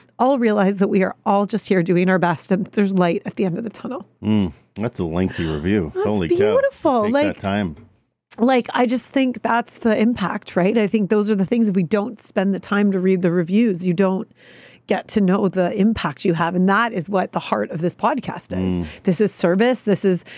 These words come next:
Speaker 1: how can we give back? How can we just share our experiences? We also really love doing this together. Like, it's so fun to be doing this together. And it's such an honor. And yeah, so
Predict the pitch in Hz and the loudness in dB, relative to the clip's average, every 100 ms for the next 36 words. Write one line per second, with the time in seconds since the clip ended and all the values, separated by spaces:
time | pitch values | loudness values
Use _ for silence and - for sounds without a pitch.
0 | - 196 180 202 196 196 175 165 190 220 | -4 -4 0 0 2 0 0 -2 -2 -2
1 | - 180 - 202 175 196 - 175 180 180 | -4 -4 -2 -2 -2 -4 -2 0 2 2
2 | 175 175 - 185 170 180 180 214 226 - | 0 -2 -4 0 2 0 0 0 -2 -6
3 | - - 180 220 254 - 185 - 208 190 | -20 -4 0 2 2 0 -2 0 0 2
4 | 190 190 170 165 170 170 175 196 196 - | 2 2 2 0 0 0 0 0 -2 -2
5 | 180 156 185 240 226 175 - - - - | -2 0 0 0 2 -2 -4 -20 -20 -20
6 | - 226 190 - 185 202 202 190 170 175 | -4 -2 -2 -2 0 2 2 2 2 0
7 | 180 170 - 175 160 202 254 214 180 175 | -2 -2 -2 0 0 2 2 2 0 -2
8 | - - - 202 - - 208 - 180 185 | -6 -20 -8 -4 -4 -4 -6 -4 -2 0
9 | 254 262 185 175 165 180 _ 233 269 170 | 0 0 0 0 -2 -6 _ -2 -2 -2
10 | - 240 226 | -2 0 0